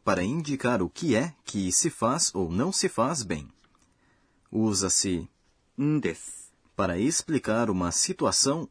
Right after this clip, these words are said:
Speaker 1: ou razão. Antes de んです,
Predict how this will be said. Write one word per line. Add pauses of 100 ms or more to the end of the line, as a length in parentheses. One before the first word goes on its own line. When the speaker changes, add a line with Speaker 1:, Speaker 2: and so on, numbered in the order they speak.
Speaker 1:
ou
razão. (420)
Antes
de (300)
ん
で
す,